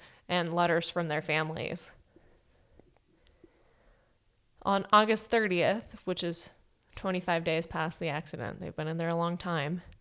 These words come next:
the rescue team begins drilling a rescue hole. The plan is to excavate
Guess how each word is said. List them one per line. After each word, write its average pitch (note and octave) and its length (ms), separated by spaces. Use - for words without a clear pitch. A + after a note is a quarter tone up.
the F#3+ 120
rescue A#3 340
team F#3+ 400
begins F3+ 360
drilling F3+ 340
a E3 120
rescue E3+ 440
hole. E3 460
The F#3+ 100
plan A#3+ 540
is E3+ 140
to - 220
excavate F#3+ 600